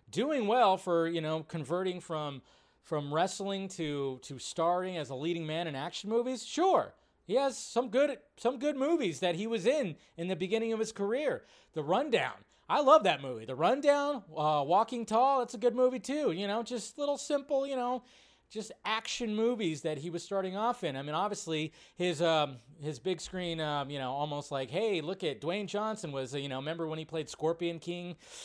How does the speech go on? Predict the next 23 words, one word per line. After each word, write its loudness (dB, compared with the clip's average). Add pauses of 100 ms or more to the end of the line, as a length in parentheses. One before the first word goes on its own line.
(380)
in -2
the -4
second -2
Mummy?" 0
And -2
that, -4
uh, -4 (100)
<laughs> -12
the 0
V 2
F -2
X 0
were -8
just -10
god -4
fucking -8
awful. -4
Yeah, -6
that 0
was, -6
that 0
was 0
rough. 2